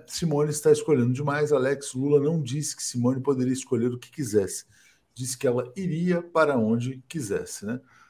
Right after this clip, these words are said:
Bom, diga, ah, Marcelo, na sequência o Alex também sobre o caso Simone, e o Paulo tá voltando aqui, mas, ah, ele tá com a conexão ruim ainda, ele vai ter que dar uma reiniciada lá. Diga, Marcelo.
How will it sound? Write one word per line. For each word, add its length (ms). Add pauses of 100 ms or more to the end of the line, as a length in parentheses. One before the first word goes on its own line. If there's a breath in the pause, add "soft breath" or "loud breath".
(200 soft breath)
Bom, 460
diga, 480
ah, 240
Marcelo, 480
na 80
sequência 480
o 20
Alex 300
também 260
sobre 280
o 20
caso 220
Simone, 440 (460)
e 80
o 80
Paulo 240
tá 120
voltando 460
aqui, 140
mas, 200
ah, 160
ele 120
tá 100
com 140
a 20
conexão 480
ruim 280
ainda, 200
ele 80
vai 140
ter 100
que 80
dar 80
uma 160
reiniciada 640
lá. 140
Diga, 260
Marcelo. 400